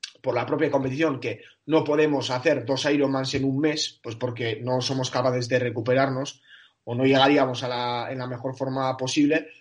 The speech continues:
pues lo que buscamos es eso, al final... Eh, dos, tres picos de forma durante el año donde establecemos dos, tres objetivos principales, dos, tres carreras. En el caso del Ironman, generalmente, pues, se suelen hacer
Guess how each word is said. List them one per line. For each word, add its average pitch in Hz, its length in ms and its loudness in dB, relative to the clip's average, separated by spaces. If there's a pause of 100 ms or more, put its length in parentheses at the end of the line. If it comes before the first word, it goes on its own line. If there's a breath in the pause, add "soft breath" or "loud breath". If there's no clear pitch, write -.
(120 loud breath)
pues 160 140 0
lo 175 100 6
que 156 120 4
buscamos 156 440 2
es 127 120 -2
eso, 127 180 -2
al 143 120 0
final... 143 440 0
Eh, 123 920 -4 (140)
dos, 151 400 4
tres 156 300 0
picos 175 420 -2
de 165 100 4
forma 190 400 2
durante 143 340 -2
el 147 60 -2
año 185 260 0
donde 135 420 -2 (240 loud breath)
establecemos 139 680 0
dos, 143 160 0
tres 151 260 -2
objetivos 139 500 0
principales, 156 760 0
dos, 131 200 -4
tres 139 180 -2
carreras. 175 560 2 (260 loud breath)
En 135 140 -4
el 135 140 0
caso 156 280 0
del 165 140 4
Ironman, 131 320 0
generalmente, 139 460 -4
pues, 127 140 -4
se 120 60 -4
suelen 143 240 -2
hacer 135 460 0